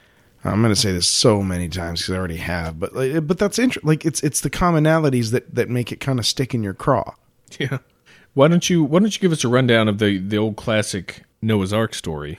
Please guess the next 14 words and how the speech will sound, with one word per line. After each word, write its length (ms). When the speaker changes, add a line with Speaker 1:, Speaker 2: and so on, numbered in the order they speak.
Speaker 1:
Is 180
that 140
a 80
challenge? 1000
<laughs> 40
Speaker 2:
No, 280
no, 400
no. 140
Speaker 1:
Okay. 160
Speaker 2:
Uh, 300
just, 460
I 180
mean, 300
Speaker 1:
Yeah, 240